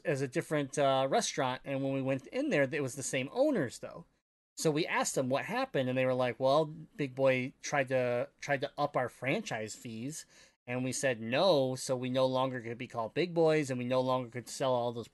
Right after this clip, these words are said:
all the products, but we just opened our own store, and I'm not gonna kid, I'm not gonna lie to you guys, they basically made the same products, they just changed the name,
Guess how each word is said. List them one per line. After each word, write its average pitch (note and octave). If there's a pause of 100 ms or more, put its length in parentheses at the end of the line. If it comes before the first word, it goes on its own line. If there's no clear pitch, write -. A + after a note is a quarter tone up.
all C3
the A#2+
products, E3 (420)
but C#3
we C3+
just C3
opened D3
our C3
own G#2+
store, D3+
and D3
I'm D3+
not D#3+
gonna D3+
kid, A3+
I'm D#3+
not D#3+
gonna C#3+
lie G#3
to F#3+
you D3
guys, C3 (300)
they D3+
basically G3
made F3+
the D#3
same E3+
products, G3+
they E3
just D3+
changed D3
the C3
name, C#3